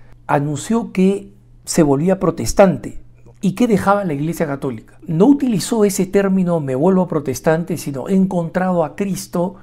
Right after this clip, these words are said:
pero dejo la Iglesia Católica". Y lo curioso es que no solamente menciona que ha encontrado a Cristo, sino que deja la Iglesia Católica.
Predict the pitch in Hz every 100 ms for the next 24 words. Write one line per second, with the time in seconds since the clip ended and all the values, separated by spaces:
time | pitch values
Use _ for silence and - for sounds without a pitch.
0 | - 175 160 180 175 196 175 165 165 170
1 | 135 143 123 107 - - - - 165 165
2 | - - - 156 156 151 151 226 285 190
3 | 190 190 190 - - - - - - -
4 | - - - - 156 139 131 - - -
5 | - 156 185 - 226 185 190 190 190 175
6 | - - - 139 120 120 - 202 247 151
7 | 123 - 120 143 160 139 131 165 170 170
8 | 151 - 135 - - - - - 160 151
9 | 139 131 202 196 175 139 127 170 170 139
10 | 123 247 127 101 -